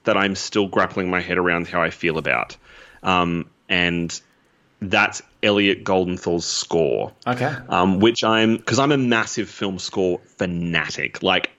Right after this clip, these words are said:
Speaker 1: obsessively fan-, like, there are some films where I mostly will go and see it because I can't wait to hear what the score is. Um,
Speaker 2: What's
Speaker 1: but
Speaker 2: your
Speaker 1: I,
Speaker 2: favourite
Speaker 1: I ha-
Speaker 2: score of this year so far? Favourite score of the last six months?
Speaker 1: Oh, God, that is a hard question. Um,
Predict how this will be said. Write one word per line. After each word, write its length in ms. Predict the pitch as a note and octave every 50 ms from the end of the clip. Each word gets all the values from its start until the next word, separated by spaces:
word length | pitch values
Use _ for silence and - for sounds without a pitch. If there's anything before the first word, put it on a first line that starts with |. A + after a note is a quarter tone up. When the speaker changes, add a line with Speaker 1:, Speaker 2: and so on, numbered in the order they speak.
| _ _ _ -
Speaker 1:
obsessively 920 | F#3 F#3 - - D3 - - - - - - - - - F2+ D2+ F2 F2
fan-, 140 | - - -
like, 140 | G2+ G#2 -
there 120 | - A#2+
are 60 | B2
some 220 | A2+ - A#2+ A#2 A2
films 320 | - A#2 G#2+ G2+ G2 -
where 80 | G2+ F#2+
I 100 | F#2+ G2
mostly 340 | G2 F#2+ G2 F#2+ - - F#2
will 80 | F#2
go 140 | F2 F#2 F2+
and 100 | F2+ E2+
see 120 | - F2+
it 60 | D#2+ E2
because 200 | E2 - F2 F2
I 80 | E2+
can't 200 | - - F2+ C#2+ F2
wait 140 | E2 D#2+
to 120 | - - -
hear 220 | - - F2+ E2
what 140 | D#2 D2 -
the 80 | - -
score 360 | - - D#2+ D#2+ D2+ C2 G1+
is. 160 | G1+ - - - - - - - - - - - - -
Um, 400 | G#2+ G#2+ G#2 G2+ G2 G2 F#2+ F#2+ - _ _
Speaker 2:
What's 160 | - C3 C3+ C#3+
Speaker 1:
but 20 |
Speaker 2:
your 0 |
Speaker 1:
I, 40 | C#3+
Speaker 2:
favourite 380 | C#3 - D3 C3 C3 C3+ C3+ -
Speaker 1:
I 40 | -
ha- 40 | C#3+
Speaker 2:
score 140 | B2 A#2+ A2+
of 100 | G#2+ G2+
this 180 | G#2+ - -
year 140 | A2 G2+ F#2
so 160 | - G2+ F#2
far? 320 | F2+ - G2+ F#2+ F#2 F#2 - - -
Favourite 340 | _ - C3+ C#3 C#3 C#3 A#2+
score 160 | - - C3+
of 80 | B2+ A2
the 60 | A2
last 180 | G#2 G2+ G2+ -
six 200 | - G2+ - -
months? 340 | A2 G2 F2 F2 - - - _ _ _ _ _ _ _ _ - -
Speaker 1:
Oh, 1600 | A#2 A#2+ A#2 A#2 A2+ A2+ A2+ G#2+ G#2 G2 F#2+ F#2+ G2+ G#2 F#2+ F#2+ G2 F2+ F2+ F#2 F2+ F2 F2 F2 F2 E2+ E2+ E2+ E2+ E2 - - - _ _ -
God, 300 | - B2+ A#2+ B2 A2 F#2
that 120 | A2 A#2 B2+
is 100 | A2+ G2
a 60 | F#2
hard 360 | - - F#2 F#2+ F#2+ G2 G2
question. 500 | - - F#2+ F2 - - - F2 - - - _ _ _ -
Um, 440 | B2 A#2+ B2 B2+ B2+ C3 C3 C3 C3